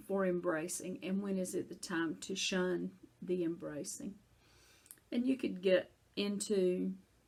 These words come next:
tough love and all sorts of things with that, I guess. You know, all of these have a deeper meaning, I think. Okay, now let me be sure that I've not skipped anything, and we'll keep going.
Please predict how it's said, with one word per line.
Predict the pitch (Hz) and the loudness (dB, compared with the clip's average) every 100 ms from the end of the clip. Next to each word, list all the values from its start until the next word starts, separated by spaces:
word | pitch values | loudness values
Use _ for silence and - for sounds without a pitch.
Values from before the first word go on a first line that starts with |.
| - | -4
tough | 247 233 220 | 4 4 4
love | 220 220 233 | 6 8 8
and | 220 180 | 6 2
all | 190 | 2
sorts | - 320 554 - | 2 0 0 -4
of | 202 | 2
things | 175 175 180 | 4 4 0
with | 190 185 | 0 2
that, | 175 160 | 2 2
I | 165 | -2
guess. | 175 156 180 208 | -2 -2 -2 0
You | 208 | 0
know, | 202 196 - - - - - _ - | 2 2 -2 -20 -20 -20 -20 _ 4
all | 226 254 277 233 | 6 10 10 10
of | 180 | 6
these | 165 135 233 | 6 6 6
have | 208 196 185 | 4 2 2
a | |
deeper | 180 185 208 208 180 | 2 4 4 6 2
meaning, | 180 190 196 175 131 135 | 4 2 2 2 0 -2
I | 185 - | -4 -8
think. | - - - - _ _ _ - - - - - | -8 -8 -10 -16 _ _ _ -20 -20 -20 -8 0
Okay, | 233 247 208 - | 2 4 2 2
now | 208 196 185 - _ - | 2 4 2 -2 _ 4
let | 220 226 | 4 4
me | 208 | 4
be | 226 | 2
sure | 226 226 202 | 2 2 2
that | 185 | 2
I've | 180 185 | 0 -2
not | 196 - | -4 -4
skipped | - - 208 - | -4 2 2 2
anything, | 202 190 190 185 | -2 -2 -2 -2
and | 185 | 0
we'll | 190 190 | 0 0
keep | - 214 202 | -2 -4 2
going. | 185 185 165 160 | 4 4 2 0